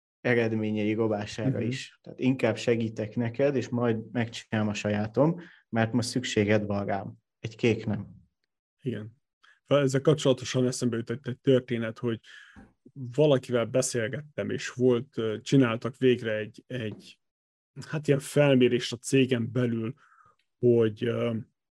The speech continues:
Speaker 2: megtudják, hogy ki a jó munkaerő. Bocsánat.
Speaker 1: Mhm.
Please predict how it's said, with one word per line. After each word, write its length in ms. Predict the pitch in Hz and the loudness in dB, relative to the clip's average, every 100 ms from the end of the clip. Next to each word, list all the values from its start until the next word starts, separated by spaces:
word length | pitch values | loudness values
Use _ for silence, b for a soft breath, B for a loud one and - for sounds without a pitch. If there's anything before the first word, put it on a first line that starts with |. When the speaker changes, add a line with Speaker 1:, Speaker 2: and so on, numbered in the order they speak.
| - - _ _ _ _ _ _ _ _ _ | -20 -20 _ _ _ _ _ _ _ _ _
Speaker 2:
megtudják, 520 | - 151 147 - - | 2 4 4 0 0
hogy 120 | - 151 | -2 0
ki 140 | 160 | 4
a 60 | 147 | 6
jó 160 | 139 | 6
munkaerő. 600 | 131 127 120 117 110 110 _ | 4 2 -2 -6 -6 -12 _
Bocsánat. 340 | 123 120 113 - b b b | -16 -14 -16 -18 b b b
Speaker 1:
Mhm. 260 | - 127 175 | -16 -4 -4